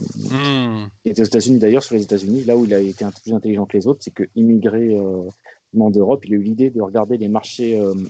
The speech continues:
Speaker 2: européens et de leur attri-, d'attribuer aux entreprises en fait des valeurs de manière arbitraire.
Speaker 1: Ouais.
Speaker 2: Là où, par exemple, la bourse de New York avait le nez dans le guidon,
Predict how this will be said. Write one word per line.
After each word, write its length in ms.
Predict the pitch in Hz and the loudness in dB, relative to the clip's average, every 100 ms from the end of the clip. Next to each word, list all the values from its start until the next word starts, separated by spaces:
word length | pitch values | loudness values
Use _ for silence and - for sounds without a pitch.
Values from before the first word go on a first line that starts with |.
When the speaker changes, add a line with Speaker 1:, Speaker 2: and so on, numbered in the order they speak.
| - | -4
Speaker 2:
européens 540 | 104 110 - 104 135 | 0 0 0 -2 -4
et 60 | 131 | -4
de 60 | 107 | 0
leur 100 | 104 | 0
attri-, 300 | - 113 101 | -2 -8 -4
d'attribuer 540 | 110 - 113 117 131 | -4 -4 -8 -4 -2
aux 120 | 113 | -2
entreprises 380 | 107 - 101 120 | -6 -10 -10 -8
en 60 | 107 | -6
fait 120 | 113 98 | -6 -4
des 80 | |
valeurs 380 | 92 95 110 131 | -2 2 4 2
de 80 | 107 | 0
manière 240 | 98 98 | -2 -2
arbitraire. 520 | 92 95 85 127 156 98 - _ - - - | -4 -6 -6 -2 0 -2 -10 _ -20 -20 -4
Speaker 1:
Ouais. 80 | 107 | 0
Speaker 2:
Là 60 | 127 | 0
où, 40 | |
par 100 | 127 170 | 0 -10
exemple, 220 | - 117 | -10 -2
la 100 | 104 | -2
bourse 380 | 101 127 120 104 | 0 -2 -2 -6
de 260 | 98 98 | -6 -4
New 140 | 101 101 | -4 0
York 240 | 131 - | -2 -2
avait 160 | 92 95 | -4 -2
le 80 | 98 | 0
nez 120 | 123 | 2
dans 100 | 107 | 0
le 80 | 98 | -2
guidon, 280 | 101 110 | -2 0